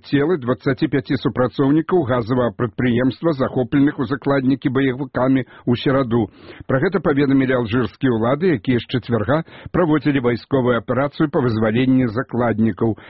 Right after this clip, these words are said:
Раней паведамлялася, што забітыя дваццаць тры алжырскія і замежныя закладнікі і ўсе трыццаць два баевікі, якія напалі на прадпрыемства. Паводле афіцыйных дадзеных былі выратаваныя шэсцьсот восемдзесят пяць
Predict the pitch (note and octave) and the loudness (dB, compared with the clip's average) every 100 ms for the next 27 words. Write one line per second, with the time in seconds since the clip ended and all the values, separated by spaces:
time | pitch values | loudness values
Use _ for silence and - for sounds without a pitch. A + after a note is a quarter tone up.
0 | - - C3 B2+ A2+ A#2+ A#2 A2+ A2+ C#3 | -6 0 2 2 0 0 0 2 2 0
1 | E3+ - E3+ - C3 A2+ A#2 B2 G#2 B2+ | 0 -2 -4 -2 0 0 0 -2 0 -2
2 | A#2 G#2+ B2 - - G2+ C3 C3+ - A#2 | 0 -2 -2 -4 -10 -6 -2 -2 0 -2
3 | F#2 G2 D3 - D#3 D3+ - - - B2 | 0 0 -2 -2 0 0 -4 -14 -4 0
4 | D3 C#3+ C#3 C3 C3+ A#2 C3+ C3+ C3+ B2+ | 2 2 2 0 0 -2 -2 -2 0 0
5 | B2+ C3+ C#3+ - D3+ B2 - C3 C#3+ D#3 | -2 -2 -2 2 2 2 -2 -2 -2 -4
6 | - C3+ - B2+ G#2+ B2 G#2+ A2 G#2 G#2 | -4 -4 -2 -6 -2 -2 2 0 0 0
7 | D3+ D#3 - - E3 F3 C#3 C3 C3+ G#2 | -2 -2 -6 -4 -2 -2 0 2 0 0
8 | B2 B2 B2 A2+ A#2 B2+ A#2+ - C3 B2+ | -2 0 0 0 0 -2 -4 0 0 2
9 | A2+ G#2 - A#2 - - - C3 C3+ B2 | 0 -4 -2 -4 -4 -16 -4 0 2 0
10 | A#2+ A#2 B2 - B2+ A#2 G#2 A#2 C3+ E3 | 0 0 -2 0 0 2 0 -2 0 0
11 | E3 B2 B2 B2+ A2+ C3+ B2+ B2+ A#2 A#2 | 0 0 0 0 0 0 -2 -2 0 0
12 | A2+ - C3+ - - C#3+ G#2+ A2+ A#2+ - | 0 -2 -6 -6 -2 -2 0 -2 0 0
13 | A#2 A2 - G2+ - B2 | 0 -2 -4 -6 -2 -2